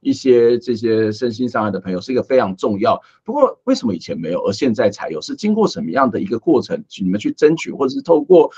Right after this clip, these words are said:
这个委员的协助来去争取得来的吗？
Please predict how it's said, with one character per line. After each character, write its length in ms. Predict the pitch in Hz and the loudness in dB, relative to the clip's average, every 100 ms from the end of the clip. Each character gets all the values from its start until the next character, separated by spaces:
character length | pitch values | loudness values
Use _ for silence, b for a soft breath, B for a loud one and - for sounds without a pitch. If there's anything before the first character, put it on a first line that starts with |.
| B | B
这 100 | - | 0
个 80 | 143 | 4
委 160 | 117 90 | 4 2
员 240 | 87 113 | 2 0
的 300 | 147 139 120 | 4 6 6
协 260 | 110 - 120 | 4 0 0
助 240 | 196 160 | 4 2
来 160 | 107 85 | 2 -4
去 140 | 123 | -6
争 180 | 104 110 | -4 -4
取 140 | 107 | -4
得 140 | 104 - | -10 -10
来 180 | 73 - | -12 -14
的 80 | |
吗？ 120 | - | -20